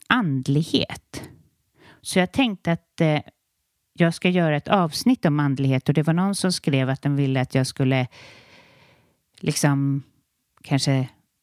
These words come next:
bidra med lite olika andliga aktiviteter som kan vara bra mot stress. Alltså som jag kan prata om i podden. Kanske intervjua människor kring det.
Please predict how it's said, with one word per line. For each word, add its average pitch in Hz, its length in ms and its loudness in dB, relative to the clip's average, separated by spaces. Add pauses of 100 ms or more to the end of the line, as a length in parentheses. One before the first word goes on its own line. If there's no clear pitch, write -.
(880)
bidra 156 580 0
med 147 160 -2
lite 143 240 -2
olika 135 840 0
andliga 135 640 0
aktiviteter 147 840 -4
som 131 160 -4
kan 131 140 -2
vara 131 100 0
bra 170 300 0
mot 127 260 -4
stress. - 580 -4 (140)
Alltså 156 220 2
som 143 180 0
jag 127 120 -2
kan 135 300 0 (360)
prata 170 400 2
om 107 220 -6 (100)
i 123 200 0
podden. - 540 -2 (280)
Kanske 127 340 0
intervjua 156 680 0
människor 110 520 -2
kring 160 400 0
det. - 160 -4